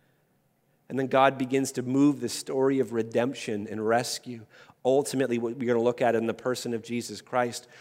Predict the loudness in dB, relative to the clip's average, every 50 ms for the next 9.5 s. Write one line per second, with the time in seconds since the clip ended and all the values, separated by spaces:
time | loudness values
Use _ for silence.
0 | -20 _ _ -8 -8 -8 -10 -12 -12 -4 0 2 2 2 2 0 -2 -4 -4 -6
1 | -6 -6 0 4 4 4 4 0 -4 -8 -10 -8 -8 -6 -2 0 0 0 0 -2
2 | -6 -8 -10 -12 -14 -18 _ -20 -20 _ -18 -16 -14 -2 2 4 6 6 6 6
3 | 4 2 0 0 2 2 2 2 0 -2 -2 -2 -2 -4 -2 -2 -2 -2 -2 -2
4 | -4 -4 -4 -4 -2 -2 -4 -4 -4 -6 -6 -6 -6 -6 -6 -10 -12 -8 -8 -6
5 | -4 -2 -2 -2 -2 0 0 -2 0 -2 -4 -6 -6 -4 -4 -2 -2 -2 -2 0
6 | 0 0 0 -2 -4 -6 -6 -6 -8 -10 -16 -20 -20 -20 -20 _ -12 -10 -8 -6
7 | -4 -2 0 0 0 0 -2 -2 -2 0 2 4 6 6 6 6 4 2 2 2
8 | 0 0 0 0 0 -2 -2 -2 0 0 0 0 0 0 0 -2 -2 -2 -2 -2
9 | -4 -2 0 0 0 2 2 0 -2 -4